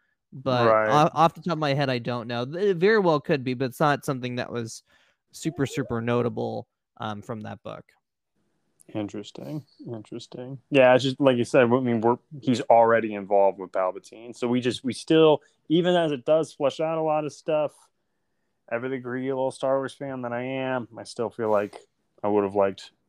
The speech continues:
Speaker 2: to have seen more. I would have liked to have seen him coming into contact with Palpatine and getting involved in the conspiracy and stuff. And, 'cause
Speaker 1: Yeah.
Speaker 2: this appears to be the moment he officially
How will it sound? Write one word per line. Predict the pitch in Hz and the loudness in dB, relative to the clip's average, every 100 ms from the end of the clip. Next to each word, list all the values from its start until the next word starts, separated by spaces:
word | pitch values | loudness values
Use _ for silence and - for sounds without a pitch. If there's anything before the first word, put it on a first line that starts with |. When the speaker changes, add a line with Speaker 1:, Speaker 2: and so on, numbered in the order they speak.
| - | -12
Speaker 2:
to | 98 | -12
have | |
seen | 95 95 | -6 -6
more. | 92 92 90 | -2 0 0
I | |
would | 90 95 | 0 -2
have | 90 | 2
liked | 101 98 85 | 4 4 2
to | 101 | -10
have | 87 | -10
seen | - 92 | -10 -8
him | 92 90 | -6 -6
coming | 95 92 | -6 -6
into | 92 | -6
contact | 92 95 90 92 92 | -6 -6 -4 -4 -4
with | 90 | -6
Palpatine | 90 87 95 - 90 90 87 | -4 -4 -6 -12 -10 -8 -10
and | 87 | -10
getting | 90 90 | -10 -10
involved | 90 90 90 90 | -10 -4 0 -2
in | 92 | -4
the | 87 | -14
conspiracy | 92 - 95 90 - 95 | -12 -10 -6 -6 -8 -12
and | 90 | -12
stuff. | - - 87 87 _ | -10 -4 -2 -4 _
And, | - 107 _ _ _ _ - | -20 -20 _ _ _ _ 0
'cause | 98 95 | 0 6
Speaker 1:
Yeah. | |
Speaker 2:
this | 156 151 | 4 6
appears | 131 151 143 131 127 120 | 4 6 6 4 0 -6
to | - | -8
be | 113 120 | -4 -2
the | 110 107 | 0 0
moment | 107 107 104 | 0 -2 -6
he | - 117 110 | -8 -2 0
officially | 101 101 92 110 98 90 | 0 -2 -4 -2 -4 -6